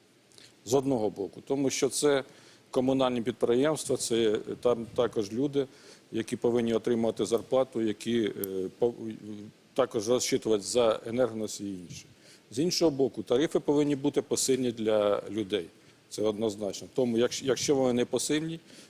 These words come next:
значить їх повинно дотувати чи бюджет, чи, е, я переходжу до наступного, це субсидії. Очевидно, ц-, е, субсидії, як, е, самі по собі, це не панацея, і це,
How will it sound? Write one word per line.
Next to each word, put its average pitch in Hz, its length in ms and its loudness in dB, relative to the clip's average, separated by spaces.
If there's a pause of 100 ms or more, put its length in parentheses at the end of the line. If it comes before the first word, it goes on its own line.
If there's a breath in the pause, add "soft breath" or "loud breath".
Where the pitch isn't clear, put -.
значить - 220 -4
їх 131 120 -4
повинно 120 540 2
дотувати 113 920 0 (320 loud breath)
чи 123 540 2
бюджет, 123 400 2 (500 soft breath)
чи, 131 400 2 (100)
е, 98 360 0 (480)
я 107 120 2
переходжу 107 460 0
до 101 120 -4
наступного, 117 460 -2
це 107 220 -2 (260)
субсидії. 87 640 -8
Очевидно, 151 560 0 (580 loud breath)
ц-, - 220 -4
е, 127 320 2
субсидії, 165 640 2
як, 131 300 4
е, 110 160 2
самі 147 320 2
по 139 120 0
собі, 135 340 0
це 127 580 4 (120)
не 123 120 0
панацея, 131 600 2
і 110 120 2
це, 131 340 2